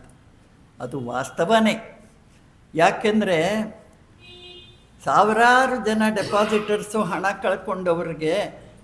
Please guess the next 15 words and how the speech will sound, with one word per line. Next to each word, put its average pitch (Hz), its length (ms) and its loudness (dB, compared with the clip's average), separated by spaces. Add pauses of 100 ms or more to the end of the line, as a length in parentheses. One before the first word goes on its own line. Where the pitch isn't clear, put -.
ಅವ್ರು 180 220 0
ಹೇಳಿದ್ದೆಲ್ಲ 214 680 0 (280)
ಕೇಳಿಸ್ಕೊಂಡು 226 720 -4
ಕೇಳಿಸ್ಕೊಂಡು 214 720 -2
ಸಮಾಧಾನ 208 480 -2 (100)
ಹೇಳ್ಕೊಂಡು 185 580 -8
ಕೆಲಸ 151 300 -6
ಮಾಡ್ತಾ 170 420 -2
ಬಂದಿದ್ದಾರೆ. 135 760 -6 (1120)
ಇವಾಗ 214 360 -2
ಹುಷಾರು 214 600 -2
ತಪ್ಪಿದಾಗ 147 500 -2 (800)
ಅಷ್ಟೊಂದನ್ನು 208 800 -2
ತಡ್ಕೊಳ್ಳೋದು 185 720 -2
ಕಷ್ಟ. 143 280 -6